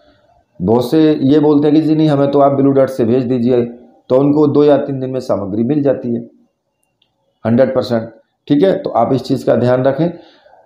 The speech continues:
कि भाई अगर दीपावली से पहले, दो चार दिन पहले, पाँच दिन पहले अगर आप मुझे ऑर्डर करते हैं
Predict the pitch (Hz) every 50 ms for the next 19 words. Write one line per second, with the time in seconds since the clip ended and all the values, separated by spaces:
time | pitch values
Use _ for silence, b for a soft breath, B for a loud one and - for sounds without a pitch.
0 | B B B B _ _ - 139 135 135 147 156 156 - - 123 123 127 156 151
1 | - - - - - _ _ _ - 107 104 123 127 117 139 135 135 139 139 147
2 | 151 143 - 156 151 143 147 - 131 127 135 135 147 151 151 139 120 110 127 135
3 | 131 - - - 143 127 127 120 135 143 135 - 139 127 135 156 160 - 135 131
4 | 131 131 143 143 131 135 127 123 127 123 120 127 123 120 117 113 117 120 117 120
5 | 123 110 107 107 110 117 - - 117 110 - - 117 107 101 101 113 117 147